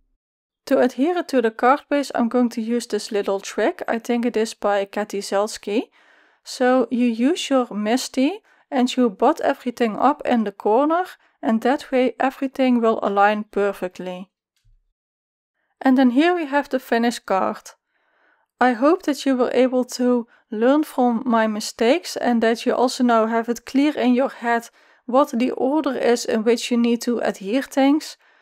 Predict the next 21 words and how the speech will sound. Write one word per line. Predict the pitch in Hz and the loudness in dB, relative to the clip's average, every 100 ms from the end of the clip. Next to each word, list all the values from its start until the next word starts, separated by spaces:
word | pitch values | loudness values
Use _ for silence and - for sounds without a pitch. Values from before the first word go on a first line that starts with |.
| _ - | _ -4
And | 247 254 | 0 2
I | 247 | 2
guess | 240 277 - | 2 2 2
the | 269 - | -2 0
other | 311 339 | 0 0
important | 320 - 285 269 269 254 | -2 0 0 0 -2 0
thing | 262 254 | 2 0
to | 247 254 | 0 -2
remember | 233 226 233 226 220 220 - _ _ | 0 0 2 2 2 0 -6 _ _
is | - 262 | -2 -2
to | - | 0
use | 247 226 208 233 - - | 0 2 0 0 -4 -14
foam | - - 285 320 | -6 2 2 2
tape | - 262 269 - _ - - | 0 2 2 -2 _ -18 -4
and | 240 226 226 | 0 0 0
not | 233 233 302 - - 247 | 2 4 2 0 -8 -6
put | - 269 269 | 0 0 2
anything | 220 247 247 - 233 233 | 4 4 4 2 0 0
in | - 220 | -2 -2
the | 220 | -2
way | 202 208 214 | 0 0 0